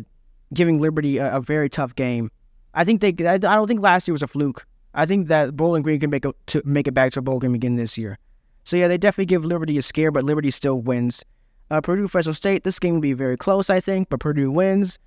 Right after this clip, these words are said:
I like Purdue. I also like Fresno State, but it's at Purdue, so I'll give the edge to them. S M U, Louisiana Tech, this game's not close at all. Uh, especially after what I saw, I, I didn't think it'd be very close regardless, but after what I saw last week,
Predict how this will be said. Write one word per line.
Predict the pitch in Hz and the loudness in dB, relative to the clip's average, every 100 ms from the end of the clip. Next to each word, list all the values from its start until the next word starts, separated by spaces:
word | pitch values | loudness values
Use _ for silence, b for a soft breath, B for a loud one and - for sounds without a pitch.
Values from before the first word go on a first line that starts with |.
| - | -8
I | 131 | 0
like | 160 170 | 0 2
Purdue. | 185 190 196 190 - | -2 0 -2 -6 -6
I | 131 | 0
also | 147 151 | 0 0
like | 139 135 | -2 -2
Fresno | 139 135 131 | -4 -4 -4
State, | - 196 185 - | 0 0 0 -2
but | 131 | -4
it's | 123 | 0
at | 151 143 | 0 0
Purdue, | 175 160 156 | 0 0 0
so | 151 143 | 0 0
I'll | |
give | 139 | 0
the | 127 127 | 0 -2
edge | 110 | -2
to | 107 | -8
them. | 82 - _ _ _ _ | -10 -12 _ _ _ _
S | 170 185 | 2 2
M | 185 | 2
U, | 190 | 2
Louisiana | 185 165 156 156 | 2 2 0 -2
Tech, | - 202 202 - _ _ | 0 0 -2 -6 _ _
this | 147 - | -4 0
game's | 139 | 0
not | 139 127 | 0 -4
close | - 131 | -4 -6
at | 139 | -2
all. | 185 202 202 190 - _ _ - | 0 2 2 -2 -6 _ _ -6
Uh, | 147 143 135 135 131 123 _ _ _ - | -2 -2 -2 -2 -2 -4 _ _ _ -10
especially | 147 190 180 175 | -2 0 2 2
after | 160 151 | 0 0
what | 156 | -2
I | 156 | -2
saw, | - | -4
I, | 165 202 | 0 0
I | |
didn't | 208 208 220 190 | 2 2 4 2
think | 180 | 2
it'd | |
be | 151 | 0
very | 135 143 131 | 2 0 2
close | 143 123 - _ | -2 -4 -10 _
regardless, | 123 120 131 143 101 104 | -4 2 2 2 -4 -4
but | 127 127 - _ _ _ _ - | -4 -4 -8 _ _ _ _ -2
after | 143 160 151 | 2 2 2
what | 156 | 0
I | |
saw | 147 151 131 | 0 0 0
last | 127 139 - | 2 0 0
week, | 220 220 | -2 -2